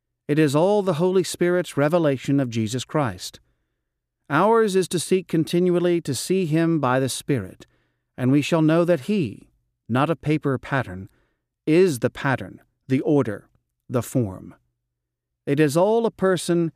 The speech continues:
who is the sum of all purpose and ways. Everything in the early church, then,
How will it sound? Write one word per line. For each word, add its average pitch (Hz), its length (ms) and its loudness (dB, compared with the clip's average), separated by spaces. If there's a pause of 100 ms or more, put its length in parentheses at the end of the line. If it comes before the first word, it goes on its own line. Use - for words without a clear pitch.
(160)
who 160 180 2
is 143 80 2
the 151 80 -2
sum 170 320 0
of 139 100 0
all 147 200 2
purpose 135 500 -2
and 127 180 0
ways. 120 600 -4 (840)
Everything 156 560 2
in 120 80 2
the 127 140 2
early 143 240 2
church, 160 400 -2
then, 110 320 -2